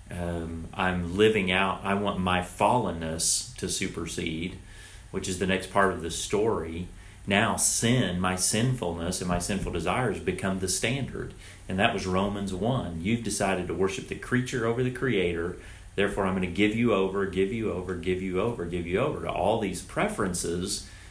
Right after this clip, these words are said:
that you think are so great. And what's the result? It's still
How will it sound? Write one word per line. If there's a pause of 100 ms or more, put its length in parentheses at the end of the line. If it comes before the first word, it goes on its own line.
that
you
think
are
so
great. (380)
And
what's
the
result?
It's
still